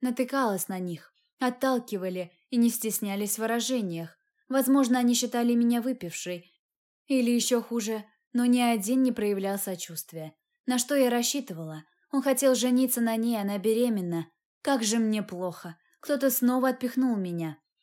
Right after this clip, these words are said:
Затем раздался свирепый голос Марка. Послышался удар, стон, затем раздались быстрые шаги за спиной. "Вера, куда ты идёшь? Постой! Дай мне всё объяснить!" выкрикнул Марк, затем, обогнав меня, перегородил дорогу.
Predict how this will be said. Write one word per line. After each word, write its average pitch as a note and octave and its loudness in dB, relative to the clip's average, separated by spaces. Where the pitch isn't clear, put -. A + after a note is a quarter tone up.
Затем B3 2
раздался A#3 0
свирепый A3 -2
голос G3 -2
Марка. F3+ -8
Послышался C4 0
удар, G#3+ 0
стон, G3 -6
затем B3+ 4
раздались A3+ 2
быстрые G#3+ -2
шаги G3+ -4
за A#3 -2
спиной. E3+ -8
"Вера, F#3+ 4
куда A3+ 4
ты D4+ 2
идёшь? A3+ 2
Постой! A#3 0
Дай B3 4
мне D4+ 2
всё A#3+ 2
объяснить!" G#3+ 0
выкрикнул A#3 0
Марк, G#3+ -2
затем, A3+ 0
обогнав A3 0
меня, G#3 -2
перегородил F#3 -4
дорогу. E3 -8